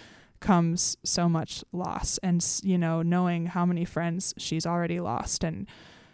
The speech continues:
and family members. And, and, and it's just, yeah. And then just seeing that that's, like, a part of,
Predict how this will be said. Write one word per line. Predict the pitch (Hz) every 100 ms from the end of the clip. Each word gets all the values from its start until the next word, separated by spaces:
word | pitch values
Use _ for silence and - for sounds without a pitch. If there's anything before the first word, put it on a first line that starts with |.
| _ -
and | 175 170 -
family | 175 160 170
members. | 156 175 - 165
And, | 165 160
and, | 170 165 _ -
and | 185 175
it's | 165 -
just, | 190 180 - - - _ _ _ _ _ _ _ _ _ _ _ _ _ -
yeah. | 220 294 208
And | 185 180 185
then | 196
just | 185 202 -
seeing | - 208 220
that | 180 -
that's, | 180 -
like, | 185 175
a | 160
part | - 170 175
of, | 165 - -